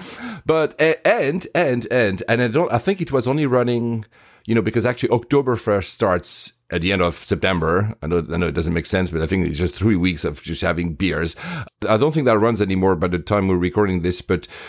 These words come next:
I think for the first week of Oktoberfest, anyone who was landing in Munich would get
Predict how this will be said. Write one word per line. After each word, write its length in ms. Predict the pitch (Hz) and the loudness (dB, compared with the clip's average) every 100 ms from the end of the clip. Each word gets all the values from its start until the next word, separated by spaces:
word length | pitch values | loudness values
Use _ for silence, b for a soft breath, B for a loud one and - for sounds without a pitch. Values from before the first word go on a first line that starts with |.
| B | B
I 100 | 82 | -4
think 200 | 90 143 | -2 -2
for 140 | - 113 | -2 -2
the 80 | 98 | 0
first 500 | - 135 123 - 95 | 0 0 0 -2 -4
week 560 | 107 147 - - - B B B - | -4 -4 -6 -12 -14 B B B 0
of 240 | 113 107 | 2 2
Oktoberfest, 800 | 90 - 113 101 - 95 87 - - | -4 0 2 2 2 0 0 -6 -2
anyone 440 | 113 139 143 131 123 | 0 2 2 2 2
who 120 | 113 | 2
was 260 | 104 92 95 | 2 2 2
landing 640 | 113 120 113 98 90 90 - | 2 2 2 2 0 -2 -2
in 200 | 98 95 | 0 2
Munich 580 | 110 113 85 90 - - B B B B | 2 2 0 -4 -10 -18 B B B B
would 380 | 85 117 107 82 | -2 0 0 0
get 340 | 107 92 | 0 0